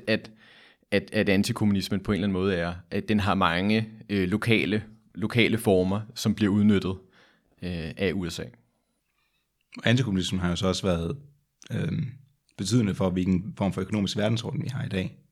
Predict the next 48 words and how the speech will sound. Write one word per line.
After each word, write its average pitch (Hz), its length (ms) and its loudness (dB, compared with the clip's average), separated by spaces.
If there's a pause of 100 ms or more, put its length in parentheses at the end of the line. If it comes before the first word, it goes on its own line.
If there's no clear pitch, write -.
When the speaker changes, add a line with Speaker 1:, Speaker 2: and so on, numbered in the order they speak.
(220)
Speaker 1:
Ja, 101 100 6
det, 123 160 10
det 127 140 8
er 131 40 10
jo 131 60 10
netop 107 240 10
noget 101 120 8
af 101 40 4
det, 104 120 2
som 107 120 4
jeg 98 80 6
synes 104 240 2
er 92 160 8
noget 92 260 4
af 92 60 2
det 101 160 2
allermest 80 400 2
interessante, 90 580 -4 (180)
øh, 76 480 -4 (540)
øh, 80 260 -4
ved 101 80 0
bogen, 90 440 0
og 101 120 -4
virkelig 110 260 6
noget 92 140 6
af 98 60 4
det, 98 180 0
som, 90 220 0
hvor 87 200 0
man, 90 200 -2
som - 160 -6
nok 87 180 -2
også 90 200 -2
er - 20 0
interessant 87 460 -4
for, 85 340 -2 (460)
øh, 73 340 -6
for - 140 -2
jeres 85 320 2
program. - 320 -6 (760)
Øhm, 80 540 0 (600)
Bevins, 123 400 6
hans, 110 420 4
han 110 220 2
rejser 110 240 6
selv 117 200 2
spørgsmålet 101 560 6
om, 98 300 4